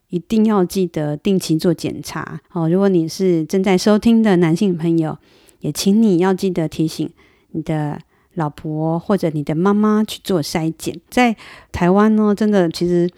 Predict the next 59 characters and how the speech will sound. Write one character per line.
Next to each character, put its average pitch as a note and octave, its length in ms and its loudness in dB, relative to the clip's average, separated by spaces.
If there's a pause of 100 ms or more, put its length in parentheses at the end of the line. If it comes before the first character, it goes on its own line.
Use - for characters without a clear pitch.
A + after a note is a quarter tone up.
(220)
我 - 60 -2
觉 F3+ 120 4
得 G3+ 60 6
整 F#3 200 0
个 D#3 120 0
健 F#3 240 -2
保 D#3+ 120 -2
体 D#3 200 -2
制 E3 160 0
非 E3 200 0
常 D3 280 -6
好 - 180 -8
哦。 - 240 -10 (300)
在 B3+ 160 2
四 - 200 4
十 - 160 2
五 F#3 140 4
岁 G3 240 0
以 A2+ 100 -4
上 E3+ 380 -6 (380)
的 D#3 480 -4
女 D#3+ 200 2
性， G3+ 300 0 (380)
每 E3+ 260 2
两 F3 260 4
年 D3+ 220 0
就 G3 100 -2
可 F3+ 200 -4
以 D#3+ 100 0
做 E3+ 220 0
一 D#3 40 0
次 D3+ 200 -4
免 D#3 320 0
费 A3+ 180 2
的 F3 160 -2
乳 D3 160 -4
房 C#3+ 240 -6
摄-， - 140 -10 (100)
乳 E3+ 160 0
房 D#3+ 240 -2
摄 G#3+ 180 -2
影。 - 220 -8 (640)
那 G#3 100 -4
四 C4+ 240 4
十 F3 180 -2
到 F#3 220 0
四 F3+ 160 -6
十 E3+ 140 -8
四 F3 240 -6
岁， - 280 -6 (380)
家 G3+ 180 2
中 G#3 240 0
如 G3 100 2
果 F3+ 60 4
有 D#3 120 0
病 F3+ 280 -2
史 - 220 -10
的 C#3+ 140 -8
话， D#3 260 -4